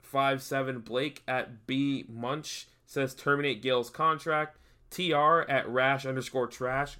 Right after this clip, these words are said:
Great name, by the way. Rash underscore Trash. The English Gouffron.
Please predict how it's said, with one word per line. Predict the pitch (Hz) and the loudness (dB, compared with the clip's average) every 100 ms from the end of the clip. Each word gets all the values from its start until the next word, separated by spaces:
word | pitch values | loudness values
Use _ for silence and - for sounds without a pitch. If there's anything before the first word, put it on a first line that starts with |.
| - | -14
Great | 110 135 - | -6 -6 -6
name, | 113 104 101 98 _ | -10 -12 -14 -18 _
by | 107 101 | -8 -6
the | |
way. | 101 110 - - | -8 -10 -14 -18
Rash | 110 107 117 127 | -8 -6 -6 -8
underscore | 117 - 110 | -12 -10 -12
Trash. | - 117 110 - - - - _ - | -6 -4 -4 -8 -20 -20 -20 _ -10
The | - | -2
English | 151 156 156 123 | 0 4 2 0
Gouffron. | 113 135 135 131 127 135 143 | 0 0 2 0 2 2 0